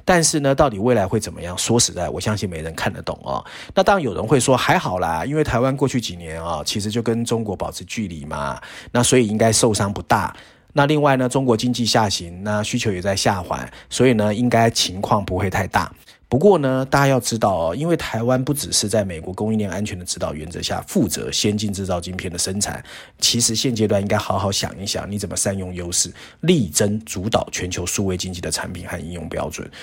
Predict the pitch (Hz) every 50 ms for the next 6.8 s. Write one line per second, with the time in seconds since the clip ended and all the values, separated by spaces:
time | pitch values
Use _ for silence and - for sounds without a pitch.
0 | - - - 101 101 110 143 - - - - - - _ - 113 110 98 95 -
1 | - - 92 107 120 - - 85 85 - - - - 117 113 113 107 - - -
2 | - - 123 107 95 92 90 98 87 - - 98 98 95 98 - - - - -
3 | 87 87 87 82 85 85 87 - - 92 90 90 - 87 87 - - 95 82 -
4 | - - - - - - 110 104 104 113 123 139 117 135 131 123 101 90 110 107
5 | 107 107 - - 123 107 92 107 92 87 - - 104 95 90 - - - - -
6 | - - 82 82 - - - - - - - - - - -